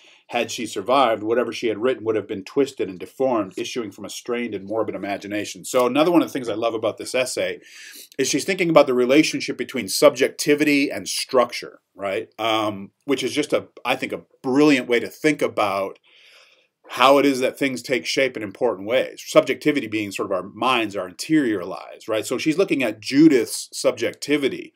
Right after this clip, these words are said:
or this, you know, this creature, this imagined fictional creature from the past,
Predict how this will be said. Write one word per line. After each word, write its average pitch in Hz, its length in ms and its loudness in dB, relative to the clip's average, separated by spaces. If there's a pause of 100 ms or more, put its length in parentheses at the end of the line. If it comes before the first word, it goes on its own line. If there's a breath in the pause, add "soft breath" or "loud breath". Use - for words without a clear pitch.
(120)
or 131 280 8
this, - 360 -2
you 123 100 -4
know, 104 160 -2
this 110 300 -6 (440 soft breath)
creature, 170 480 4
this 104 160 -6
imagined 117 480 0
fictional 117 320 -6
creature - 340 -4
from 98 180 -12
the 92 80 -10
past, 113 520 -6